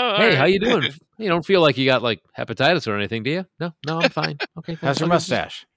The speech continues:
Speaker 2: yeah,
Speaker 1: <laughs>
Speaker 2: mustache is fine. Doing all
Speaker 1: "Still
Speaker 2: right."
Speaker 1: got your balls? All, all
Speaker 2: Yeah.
Speaker 1: good? Yeah." <laughs>
Speaker 2: Yeah, just checking. Thank you. You know.
Speaker 3: You haven't turned into the Hulk, have you?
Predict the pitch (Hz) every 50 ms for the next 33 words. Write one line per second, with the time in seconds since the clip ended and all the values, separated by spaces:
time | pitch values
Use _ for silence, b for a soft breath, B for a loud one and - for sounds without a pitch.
0 | _ - 180 190 170 117 101 120 143 - - 196 - - 180 - - 180 180 180
1 | - _ _ - - 156 170 165 156 156 165 180 185 - - - 202 208 214 208
2 | 202 202 208 202 175 180 190 185 - - 185 190 190 202 208 208 202 208 202 214
3 | 208 - 214 - - - 403 415 427 - - 370 - - - 208 190 185 175 -
4 | 190 - - 190 170 - 180 165 151 - 180 156 160 160 156 _ _ _ _ _
5 | _ _ _ _ _ 170 160 160 _ _ _ - 135 139 139 - - 135 147 143
6 | 139 135 127 104 92 87 127 151 - - - 98 98 104 113 110